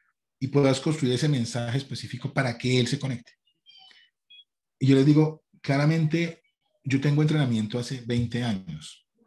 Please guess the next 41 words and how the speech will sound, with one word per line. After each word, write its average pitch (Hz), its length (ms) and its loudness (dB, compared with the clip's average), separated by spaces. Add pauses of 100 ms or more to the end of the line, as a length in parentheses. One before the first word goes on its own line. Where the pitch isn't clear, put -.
(140)
¿sí? 131 380 -10
O - 40 -20
sea, 107 100 -6
yo 107 100 -6
llevo 131 260 0
vendiendo 113 600 -4 (600)
más 117 280 -2
de 92 80 -8
veinte 82 260 -6
años. - 380 -16 (1700)
Pues 139 160 4
uno 143 120 8
se 170 80 10
vende 127 180 6
todo 143 160 4
el 139 80 2
tiempo, 147 340 2 (140)
pero 98 220 -6
pues 95 100 -12
digamos 98 380 -2
que 151 100 4
oficialmente 123 1080 4
vendiendo, 107 720 -2 (260)
pues 87 140 -14
llevo 87 220 -8
veinte 98 260 -6
años. 92 400 -6 (800)
Aunque 135 240 4
nunca 123 220 6
he 131 80 6
vendido 131 320 6
algo. 120 240 -2 (460)
Sí, 131 160 0
o 127 40 2
sea, 107 140 -2
ahí 101 80 -2
va 98 100 -6
a 101 80 -8
sonar 107 240 -6
chistoso, - 300 -4
pero 110 220 -4